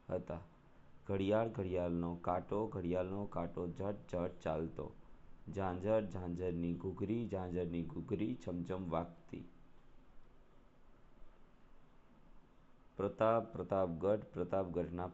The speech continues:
પાડિયા રાજા. વરસાદ, વરસાદ ઝરમર, વરસાદ ઝરમર ઝરમર વરસતો.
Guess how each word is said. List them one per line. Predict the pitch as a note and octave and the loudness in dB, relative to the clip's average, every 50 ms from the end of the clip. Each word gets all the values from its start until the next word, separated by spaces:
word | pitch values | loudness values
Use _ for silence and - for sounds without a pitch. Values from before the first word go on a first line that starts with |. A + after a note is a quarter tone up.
| - | -4
પાડિયા | - D2+ D2+ D2 D#2+ D#2 D#2+ F2 A2 C#3+ E3+ F3 E3+ - - - - - - - - - - - - - - - - - | -2 0 0 0 0 2 2 2 2 2 0 -4 -10 -14 -18 -20 -20 -20 -18 -18 -20 -20 -20 -20 -20 -20 -20 -20 -16 -8
રાજા. | - F2+ F#2 F#2 F#2 E2 F2+ E2+ D#2+ D#2 E2 - - - - - - - | -2 2 2 2 2 2 0 -2 -4 -4 -8 -12 -16 -16 -18 -16 -8 -2
વરસાદ, | E2 F#2+ F#2+ F2+ F2+ - A2 G#2+ A2 A2 G#2 G#2 - - - | 0 2 2 2 2 2 4 4 4 4 2 0 -6 -10 -8
વરસાદ | E2 E2 F2 F2 F2 - - F#2 F2+ F2 D#2+ D#2+ F2 | -4 -2 -2 -2 -2 0 2 2 2 2 0 -4 -2
ઝરમર, | F#2 F#2 F2 F2 F#2 G#2 G#2+ A#2 A2+ G#2+ G#2+ - - - - - | 0 0 2 2 2 2 2 2 2 0 -4 -10 -16 -12 -6 -2
વરસાદ | E2+ F2+ F2 - - F#2 F2+ F2 E2+ - | -2 -2 0 0 0 0 0 0 -2 -2
ઝરમર | F#2 F#2 F2+ F2 F#2 G2 G#2+ G#2 | -2 0 0 0 2 2 2 0
ઝરમર | F#2 F2 F#2+ F2+ D#2+ E2 E2+ F2 G2 B2 D#3 E3+ - - - - - - - - - | 0 -2 -2 0 0 0 2 2 2 0 0 -2 -6 -12 -18 -20 -20 -18 -14 -8 -4
વરસતો. | E2 F2 F#2 F2+ F2 F2+ F2+ - - - - D#2 D2+ - | 0 2 4 4 4 2 0 -2 -8 -8 -6 -6 -6 -6